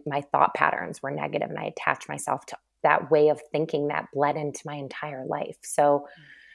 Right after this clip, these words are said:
Speaker 1: I try to really make everything inviting because I never want anyone to feel like, "Oh, these are too hard," or "They're not hard enough," and, and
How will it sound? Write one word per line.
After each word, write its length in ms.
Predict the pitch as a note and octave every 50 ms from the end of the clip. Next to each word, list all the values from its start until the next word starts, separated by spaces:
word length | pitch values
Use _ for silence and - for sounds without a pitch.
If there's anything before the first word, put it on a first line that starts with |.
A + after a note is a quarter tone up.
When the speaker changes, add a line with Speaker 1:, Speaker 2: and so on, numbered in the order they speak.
| _ _ -
Speaker 1:
I 80 | D#3+ E3
try 720 | D#3+ - - - - - - F3 E3+ E3+ E3+ E3+ E3 E3 E3 -
to 120 | - D#3+ D3+
really 360 | C#3 D3 D#3 D#3 D#3 D3+ D3
make 240 | C#3 C#3 C3+ - -
everything 460 | C3+ B2+ C#3 C3+ C3 - D3 - C#3
inviting 640 | C3+ C3+ B2 B2+ B2+ C3 A#2 C#3+ C#3 D3+ E3 E3 _ _ _ -
because 280 | C#3 - - - -
I 120 | - C3+ C3+
never 340 | C#3 C#3 C3+ C3+ C#3+ C#3+ C3+
want 240 | C3 C3+ C3 C#3 - D3
anyone 340 | C#3 C#3 C#3 C3+ C3+ C3+
to 100 | B2 C3+ -
feel 200 | - - D3 -
like, 140 | - - - - -
"Oh, 140 | C#3+ C#3 -
these 160 | C#3+ C3+ -
are 140 | D3+ C3 -
too 240 | - - - D#3 D3+
hard," 380 | D3 - C#3+ C#3+ C3+ B2 C3 C#3
or 180 | - - C3+ _ _ _ _ _ _ _ -
"They're 120 | D3 C3+
not 280 | C3 C3+ C3 C#3 - -
hard 160 | C#3+ C#3 C3+
enough," 400 | C#3 C#3+ D3+ D3 C3+ C#3 - -
and, 160 | D3 D3+ - -
and 240 | D3+ C#3+ C#3+ C#3